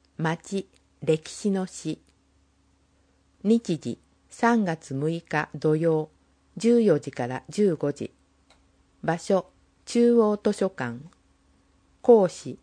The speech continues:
生涯学習スポーツ課、文化財担当職員。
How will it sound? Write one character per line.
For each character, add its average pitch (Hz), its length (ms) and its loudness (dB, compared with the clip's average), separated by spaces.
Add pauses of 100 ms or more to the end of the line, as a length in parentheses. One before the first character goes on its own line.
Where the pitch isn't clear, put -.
(300)
生 226 340 6
涯 214 260 0
学 208 280 -6
習 127 320 -4
ス - 160 -16
ポ 185 220 2
ー 185 40 -4
ツ - 220 -20
課、 156 180 -10 (600)
文 214 240 6
化 226 160 0
財 135 320 -4 (100)
担 190 280 -4
当 180 320 0
職 151 360 -4
員。 120 220 -8